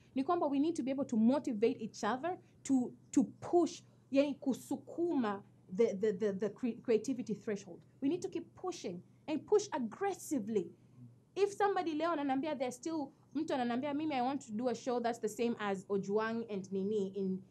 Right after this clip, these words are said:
in the nineteen nineties." I'm like, "You gotta be kidding me." What is the next step?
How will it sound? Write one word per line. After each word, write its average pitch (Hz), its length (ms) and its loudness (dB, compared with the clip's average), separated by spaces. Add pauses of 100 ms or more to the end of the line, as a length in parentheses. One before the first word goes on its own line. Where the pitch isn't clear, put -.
in 202 160 2
the 190 80 0
nineteen 196 400 0
nineties." 214 460 -2 (280)
I'm 240 120 -2
like, 226 160 -4
"You 220 40 -10
gotta 226 200 0
be 190 80 -4
kidding 185 280 -6
me." - 140 -14 (2250)
What 339 240 4
is 320 140 4
the 285 80 4
next 269 220 0
step? 320 300 -6